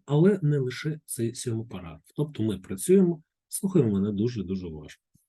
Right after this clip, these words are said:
Перед тим, як ми розпочнемо розгляд цієї теми, я пропоную вам розібратися з терміном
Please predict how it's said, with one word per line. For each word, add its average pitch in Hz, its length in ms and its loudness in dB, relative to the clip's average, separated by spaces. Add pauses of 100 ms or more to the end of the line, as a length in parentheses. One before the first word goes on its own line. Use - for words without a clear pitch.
(640)
Перед 208 220 6
тим, 285 160 8
як 220 160 6
ми 170 300 6
розпочнемо 143 600 2
розгляд 110 340 0
цієї 185 240 4
теми, 262 320 2
я 185 840 2 (140)
пропоную 151 520 2
вам 160 260 -2
розібратися 131 1000 -4
з - 180 -8
терміном 135 580 0